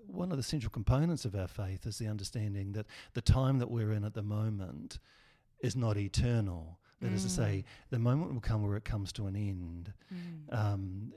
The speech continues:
Speaker 1: and in terms of God's plan and what have you. And, and, uh, and we see that,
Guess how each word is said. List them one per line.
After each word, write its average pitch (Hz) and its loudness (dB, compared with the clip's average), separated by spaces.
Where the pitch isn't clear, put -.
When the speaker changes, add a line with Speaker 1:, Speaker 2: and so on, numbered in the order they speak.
Speaker 1:
and 107 -4
in 120 -10
terms 110 0
of 95 -6
God's 101 -2
plan 107 -2
and 98 -2
what 95 -4
have 95 -10
you. 87 -8
And, 107 -8
and, 110 -4
uh, 107 0
and 107 -4
we 131 4
see 117 2
that, 98 -2